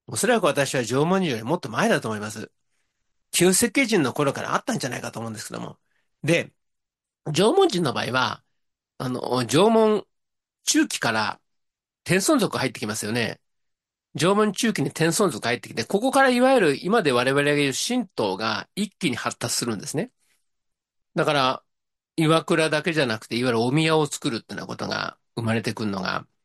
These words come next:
縄文中期からじゃないですか。したがって、その、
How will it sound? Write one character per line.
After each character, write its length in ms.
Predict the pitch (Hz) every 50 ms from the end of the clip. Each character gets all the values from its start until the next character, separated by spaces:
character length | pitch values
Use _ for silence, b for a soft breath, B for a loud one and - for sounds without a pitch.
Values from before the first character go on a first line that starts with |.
| _ _ _ _ _ -
縄 220 | - - 135 131
文 180 | 127 120 117 113
中 180 | - - 135
期 120 | 120 - -
か 100 | - 113
ら 80 | 113
じ 80 | - -
ゃ 20 | -
な 40 | -
い 20 |
で 40 | 110
す 80 | -
か。 240 | - - - - - _ _ _ _ _ _ _ _ _ _ _ _ _
し 60 | - -
た 80 | 151
が 120 | 147 156 147
っ 100 | - _
て、 340 | - 143 135 135 139 - _ _ _ _ _
そ 180 | - - - 135
の、 540 | 127 123 120 120 117 117 120 120 117 -